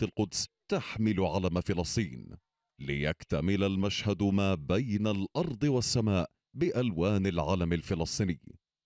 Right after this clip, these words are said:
فكان العلم كما الزهرة بين الأشواك. وحال كل مقدسي يقول في سره وعلنه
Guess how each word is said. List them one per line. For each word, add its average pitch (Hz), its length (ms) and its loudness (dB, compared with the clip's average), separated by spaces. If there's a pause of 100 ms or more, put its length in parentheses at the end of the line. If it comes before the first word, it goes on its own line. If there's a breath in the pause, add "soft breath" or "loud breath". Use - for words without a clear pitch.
(560)
فكان 80 600 0
العلم 90 720 2
كما 165 240 2
الزهرة 90 760 -2
بين 80 400 2
الأشواك. 71 840 -2 (800)
وحال 175 520 2
كل 82 300 0
مقدسي 82 760 0 (300)
يقول 92 540 0
في 107 140 0
سره 110 440 2
وعلنه 110 640 0